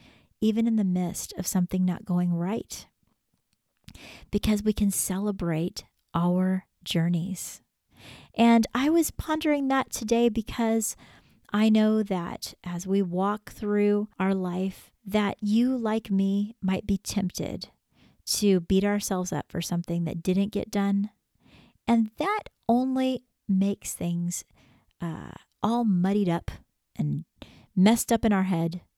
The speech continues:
And rather than that, let's take a minute to let go of the things that we cannot change and embrace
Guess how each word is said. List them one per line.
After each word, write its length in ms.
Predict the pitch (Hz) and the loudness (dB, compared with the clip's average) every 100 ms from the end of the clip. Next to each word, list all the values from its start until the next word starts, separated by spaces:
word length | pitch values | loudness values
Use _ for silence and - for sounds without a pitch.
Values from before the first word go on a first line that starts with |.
| _ _ _ _ _ _ _ _ _ - | _ _ _ _ _ _ _ _ _ -2
And 220 | 202 190 | 0 2
rather 260 | 208 269 | 0 -2
than 240 | 302 262 190 | -4 0 0
that, 300 | 165 160 - | 0 -4 -6
let's 180 | - - | -6 -4
take 260 | 196 190 | -4 -2
a 60 | 190 | 0
minute 560 | 185 175 165 - - _ - | 2 0 -4 -10 -18 _ -6
to 360 | 180 170 156 - - | -2 0 -2 -8 -10
let 460 | 175 175 214 - | -4 -2 -4 -4
go 400 | 226 196 - - _ | -2 0 -2 -6 _
of 120 | 185 170 | -4 -2
the 100 | 175 | -4
things 420 | 165 180 190 - | -4 -2 -2 -4
that 380 | 131 107 - - _ _ | -8 -8 -12 -14 _ _
we 80 | 180 | -8
cannot 400 | - 208 220 - | -2 0 0 0
change 420 | - 190 190 185 | -2 0 0 -2
and 140 | 175 170 | -2 0
embrace 960 | 165 170 165 170 202 233 - - - | 0 0 2 2 0 0 -4 -8 -10